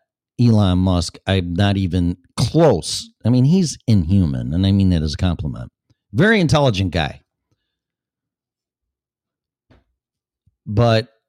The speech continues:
if we're all driving electric cars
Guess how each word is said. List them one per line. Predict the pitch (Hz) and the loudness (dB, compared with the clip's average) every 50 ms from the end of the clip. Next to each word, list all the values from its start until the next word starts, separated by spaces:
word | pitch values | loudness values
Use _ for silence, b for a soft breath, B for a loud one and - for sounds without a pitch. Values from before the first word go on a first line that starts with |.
| _ _ | _ _
if | - 127 117 - - | 0 0 0 0 0
we're | 147 170 202 214 196 | 2 2 4 4 4
all | 170 156 151 143 | 4 4 2 2
driving | 123 131 143 131 127 123 120 120 | 2 2 2 2 2 2 0 0
electric | 110 104 104 110 117 117 - - 117 - - | 0 0 0 0 0 -2 0 -2 -2 -2 -2
cars | - - - 110 95 92 92 87 82 80 80 78 76 - - - | -4 0 2 2 4 4 2 2 0 0 -2 -4 -8 -10 -10 -12